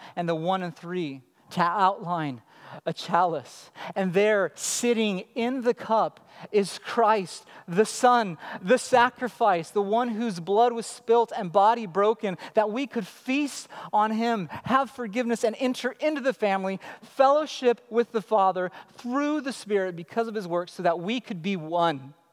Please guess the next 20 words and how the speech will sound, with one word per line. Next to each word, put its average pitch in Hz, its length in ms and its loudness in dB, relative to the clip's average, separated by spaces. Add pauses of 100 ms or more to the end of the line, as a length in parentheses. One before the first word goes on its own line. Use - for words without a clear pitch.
(1300)
one 208 680 0 (420)
with 175 300 -4
our 160 220 0
Creator. 135 640 -10 (1200)
Friends, 160 280 -6
Jesus, 147 720 -6 (2000)
Jesus 156 400 -6
invites 147 400 -4
us 131 280 -12
to - 120 -16
the 131 80 -18
table. 123 480 -14
Get 170 180 -8
to 147 80 -12
the 143 80 -10
table. 120 420 -14 (1160)
Get 202 160 2
to - 80 -16
the 165 80 -6
table 135 440 -4